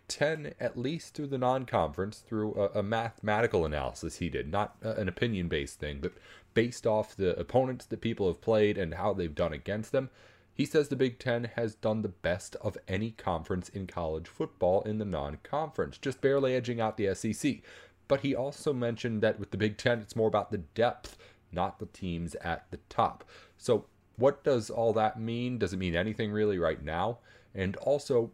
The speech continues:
what could it mean come college football playoff time when we know this stuff really, really matters? That's coming up today here on the show, and I'll dive into it with you here later on. But first, let's get into the news from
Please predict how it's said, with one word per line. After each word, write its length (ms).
what 280
could 160
it 140
mean 380
come 240
college 340
football 340
playoff 360
time 220
when 200
we 120
know 140
this 160
stuff 260
really, 400
really 300
matters? 420
That's 180
coming 220
up 180
today 460
here 280
on 140
the 80
show, 240
and 80
I'll 120
dive 340
into 320
it 60
with 220
you 140
here 320
later 460
on. 340
But 200
first, 360
let's 260
get 220
into 480
the 80
news 500
from 380